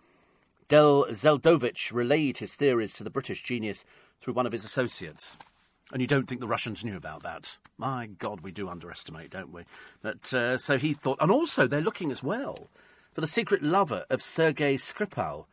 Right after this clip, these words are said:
hunted by the police. He had a secret lover. But I thought it was only a few days ago we were told that he wrote to Putin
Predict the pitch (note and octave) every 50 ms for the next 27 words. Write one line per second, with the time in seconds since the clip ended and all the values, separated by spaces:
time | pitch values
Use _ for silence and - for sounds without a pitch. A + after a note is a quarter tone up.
0 | _ _ _ _ _ _ _ _ _ - D3+ C#3+ - D#3 D3+ D3+ D3+ D3 C#3 -
1 | - G#3 A3 G3+ - G3+ G#3 A3+ - - C#4+ - - C4+ A3+ A#3+ A#3+ C#4 D4 D4+
2 | - E4+ C4 D#3 - _ _ _ _ _ _ _ _ _ _ _ _ _ _ _
3 | _ _ _ _ - A3+ A3+ A#3+ - C4+ D4 C4 C#4+ F3+ D#3+ G#3 G3 G3 F#3 D#3+
4 | - F#3+ F#3+ F3 F3+ F#3 G#3 E3 - E3+ - F2+ F#2+ A2 C#3 D#3 E3 - F#3 F3+
5 | F3 - D#3+ D#3+ E3+ D#3 C3+ F3+ G#3 G#3 - - - C#3+ - - G3 G3 F#3 D#3+
6 | - - E2+ D#2 G2